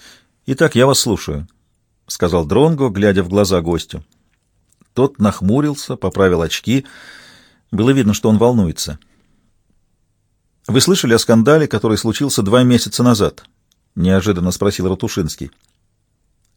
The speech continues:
«Поставки сахара», — уточнил Дронгу. «Вы продали его государству по цене гораздо выше той, которую предлагали ваши конкуренты?»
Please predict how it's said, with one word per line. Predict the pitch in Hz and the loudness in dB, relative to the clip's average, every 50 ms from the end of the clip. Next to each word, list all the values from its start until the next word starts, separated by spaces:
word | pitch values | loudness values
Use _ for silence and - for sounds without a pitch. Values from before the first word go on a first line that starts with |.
| _ _ _ _ _ _ | _ _ _ _ _ _
«Поставки | - 117 - - - 127 120 - 131 | -2 -2 0 2 2 0 2 0 -2
сахара», — | - - - 180 - - 110 98 92 | -4 -2 -2 -2 0 0 0 0 -2
уточнил | 76 92 - 107 - - 110 101 95 | -2 -2 -2 -2 -2 0 0 0 0
Дронгу. | 95 98 95 87 85 80 80 - _ _ - - - - - - - _ _ _ _ _ _ _ _ _ _ _ _ _ - | 0 0 0 0 0 -4 -6 -8 _ _ -20 -20 -20 -20 -20 -20 -20 _ _ _ _ _ _ _ _ _ _ _ _ _ -10
«Вы | 95 95 127 147 | -4 0 0 0
продали | 147 - 143 143 156 151 131 139 135 135 | 0 2 2 4 4 4 4 4 2 2
его | 131 127 131 | 2 2 2
государству | 127 117 123 - 123 117 131 139 117 - - 127 | 0 0 -2 -2 2 4 4 4 2 2 -2 -4
по | 113 - 127 | -2 -2 -4
цене | 113 - - 120 127 131 131 | -2 0 0 0 0 0 2
гораздо | 107 113 117 120 117 104 98 117 117 | 2 4 4 4 4 4 2 0 0
выше | 104 120 127 - - 123 113 | 2 0 0 0 0 -2 -2
той, | - - - 120 127 135 131 | -2 -2 -2 0 0 0 0
которую | - 117 - - 113 113 113 107 | 0 0 0 2 2 2 0 0
предлагали | - 117 107 113 113 110 120 117 117 | 0 0 0 0 2 2 2 4 4
ваши | 110 117 - - | 2 2 0 -2
конкуренты?» | - 120 110 - 143 139 156 156 - - 73 71 | -4 -6 -6 -4 -4 -4 -4 -4 -4 -6 -8 -10